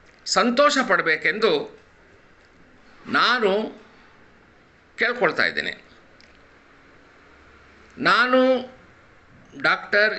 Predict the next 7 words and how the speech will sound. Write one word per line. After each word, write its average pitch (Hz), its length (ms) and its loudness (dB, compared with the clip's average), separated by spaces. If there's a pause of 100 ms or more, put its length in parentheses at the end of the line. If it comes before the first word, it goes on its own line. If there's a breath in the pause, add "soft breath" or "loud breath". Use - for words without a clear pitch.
ಎನ್ 185 200 0
ಎನ್ 214 140 -2
ಪ್ರಹ್ಲಾದ್, 160 580 -2 (1700)
ಈ 175 140 -2
ಕರ್ನಾಟಕ 240 500 0 (100)
ಫಿಲಂ 190 300 0
ಅಸೋಸಿಯೇಷನ್ನ 175 840 0